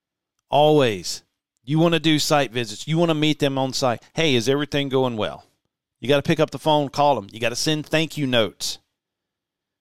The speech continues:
You have to stay in touch because that client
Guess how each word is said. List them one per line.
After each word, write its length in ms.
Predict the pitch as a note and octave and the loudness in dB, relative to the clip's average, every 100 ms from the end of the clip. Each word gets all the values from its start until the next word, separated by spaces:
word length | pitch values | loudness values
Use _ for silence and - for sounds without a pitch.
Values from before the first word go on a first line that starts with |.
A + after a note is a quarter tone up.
| _ _ _ | _ _ _
You 120 | B2 A#2+ | -8 -4
have 320 | C3 C3 - | -2 -4 -4
to 100 | C3 | -6
stay 320 | - B2 A#2+ | -4 -2 -2
in 140 | A#2 | -6
touch 540 | G#2 A2+ G#2+ - - - _ _ _ _ _ _ _ _ _ _ _ _ _ _ | -6 -4 -4 -4 -12 -14 _ _ _ _ _ _ _ _ _ _ _ _ _ _
because 260 | B2 B2+ A2 | -4 -2 0
that 180 | C3+ | -2
client 480 | - D3 C3+ C3+ A#2+ | 0 0 0 -2 -6